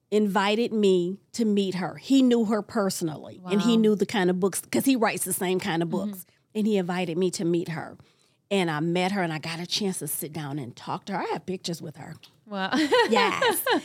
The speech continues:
Speaker 1: And so I let her read the first five chapters, and she was like, "Oh, I need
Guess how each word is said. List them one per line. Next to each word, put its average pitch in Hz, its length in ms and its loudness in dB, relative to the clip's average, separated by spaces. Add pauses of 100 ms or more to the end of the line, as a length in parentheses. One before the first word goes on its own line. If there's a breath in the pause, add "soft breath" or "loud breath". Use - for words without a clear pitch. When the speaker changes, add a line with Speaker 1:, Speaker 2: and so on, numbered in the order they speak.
(180)
Speaker 1:
And 240 180 4
so 202 600 2 (580)
I 202 240 -2 (100)
let 202 280 -2
her 214 240 -2
read 202 540 -4
the 175 120 -8
first 196 480 -8
five 180 320 -12
chapters, 180 640 -8
and 170 160 -10
she - 160 -12
was - 220 -20
like, - 400 -20 (160)
"Oh, 175 180 -8
I 139 120 -10
need 170 260 -12